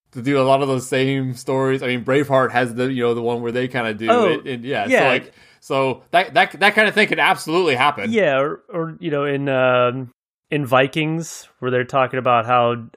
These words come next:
Speaker 2: Alfred the Great, is it Alfred the Great's father?
Speaker 1: Oh,
Speaker 2: Or whatever,
Speaker 1: yes, yes,
Speaker 2: is
Speaker 1: is that
Speaker 2: actually
Speaker 1: priest?
Speaker 2: not,
Speaker 1: Yeah, yeah, yeah, yeah,
Speaker 2: yeah,
Speaker 1: yeah.
Speaker 2: is actually Ethelstan and not the son of King Egbert.
Speaker 1: Right, right. So, yeah, you have all, all those kinds of things. And so then, uh, I'd actually want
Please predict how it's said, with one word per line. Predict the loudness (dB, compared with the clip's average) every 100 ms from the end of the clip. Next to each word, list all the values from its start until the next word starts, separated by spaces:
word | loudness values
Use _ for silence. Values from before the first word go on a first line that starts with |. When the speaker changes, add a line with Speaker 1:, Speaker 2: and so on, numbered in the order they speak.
| _ _ _
Speaker 2:
Alfred | -4 -2 -8
the | -4
Great, | -4 -4
is | -4 -4
it |
Alfred | -4 -4 -6
the | -8
Great's | -4 -6 -6
father? | -4 -4 -4 -8 -10 _ _ _ 2
Speaker 1:
Oh, | 4 4 2
Speaker 2:
Or |
whatever, | 2 2 2 -2 -8 _
Speaker 1:
yes, | 0 0
yes, |
Speaker 2:
is | 2
Speaker 1:
is |
that | 0 0 2
Speaker 2:
actually | 0 0
Speaker 1:
priest? | 0 0
Speaker 2:
not, | 0 0
Speaker 1:
Yeah, | 0
yeah, | 0
yeah, | -2
yeah, | -2
Speaker 2:
yeah, | 0 2 4 2
Speaker 1:
yeah. | 0
Speaker 2:
is | -2
actually | -2 -2 -4
Ethelstan | -2 -4 -6 -2 -2 0
and | -2
not | 0 0 0 _ -8
the | -4 -2 -2 -4 -6 -10 _
son | _ -8 -4 -4
of | -4 -10
King | -8 -6
Egbert. | -6 -8 -8 -8 -10 _ _
Speaker 1:
Right, | 0 4 4 2 0 0
right. | 2 2 2
So, | -4 -2
yeah, | 0 2
you | 2
have | 2
all, | 2 0
all | 0 0
those | 0 0
kinds | -4 -4
of |
things. | -4 -4 -2
And | -4 -4 -6
so | -4 -4 -2
then, | -2 -2
uh, | -4 0
I'd | 0
actually | 2 0 -4
want | 0 0 -2